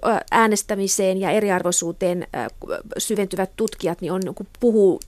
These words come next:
puhuu jatkuvasti siitä, että kun se osallisuuden kokemus periytyy, osattomuuden kokemus periytyy ja myös niin kuin esimerkiksi äänestäminen ja, ja, ja demokratiaan osallistuminen, niin onhan ne niin kuin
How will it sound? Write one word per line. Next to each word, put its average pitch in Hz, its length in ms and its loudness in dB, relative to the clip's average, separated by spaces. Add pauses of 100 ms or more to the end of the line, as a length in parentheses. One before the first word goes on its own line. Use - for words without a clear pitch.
puhuu 226 260 2
jatkuvasti 202 500 2
siitä, 196 360 0
että 170 180 -8
kun 180 200 -4
se 185 200 2 (340)
osallisuuden 202 680 4
kokemus 190 500 -2
periytyy, 165 500 2 (240)
osattomuuden 185 640 2
kokemus 180 440 -2
periytyy 131 500 -4 (460)
ja 202 80 2
myös 220 240 6
niin 196 100 0
kuin 170 80 6
esimerkiksi - 500 -2
äänestäminen 139 1000 0
ja, 190 260 2
ja, 160 200 0
ja 127 220 0
demokratiaan 175 640 0
osallistuminen, 139 880 -2 (240)
niin 233 100 0
onhan 311 220 0
ne 302 60 -4
niin 294 160 -4
kuin 302 160 -6